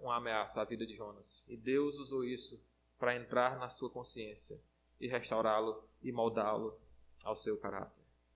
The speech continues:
E o que nós vemos Deus fazendo com Jonas é boa notícia para nós. Que frequentemente nos vemos com as mesmas atitudes,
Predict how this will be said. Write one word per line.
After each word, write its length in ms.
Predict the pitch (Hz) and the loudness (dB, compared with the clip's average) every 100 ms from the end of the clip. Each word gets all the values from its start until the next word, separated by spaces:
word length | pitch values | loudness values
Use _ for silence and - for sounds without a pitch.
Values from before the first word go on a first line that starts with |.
| _ _ _ - - | _ _ _ -20 -10
E 60 | 131 | -4
o 20 | |
que 80 | 143 | 2
nós 280 | 175 160 | 4 4
vemos 560 | 156 170 170 156 - - - | 2 0 2 4 4 0 -4
Deus 360 | 151 151 160 - | 2 4 6 6
fazendo 320 | 139 139 147 | 4 4 0
com 160 | 147 131 | -2 -4
Jonas 340 | 135 139 131 | -4 -6 -2
é 240 | 139 139 - _ - | -2 -2 -8 _ -2
boa 240 | 135 147 | 6 6
notícia 380 | 143 143 139 143 | 6 0 -2 -2
para 120 | 127 | -2
nós. 480 | 117 98 - - - _ _ _ _ _ _ _ _ _ _ _ _ _ | -2 -2 -2 -4 -4 _ _ _ _ _ _ _ _ _ _ _ _ _
Que 120 | - 139 | -4 2
frequentemente 640 | 135 135 147 143 143 143 | 2 2 -2 -4 -6 -6
nos 260 | 135 113 | -4 0
vemos 640 | 120 147 139 123 - - - _ _ _ _ _ _ _ | 2 2 2 2 2 2 -2 _ _ _ _ _ _ _
com 100 | - | -2
as 140 | 123 123 | 0 2
mesmas 380 | 151 165 160 147 | 2 2 2 -2
atitudes, 760 | 147 - 113 - - - - | -2 -4 -6 -4 -2 -2 -4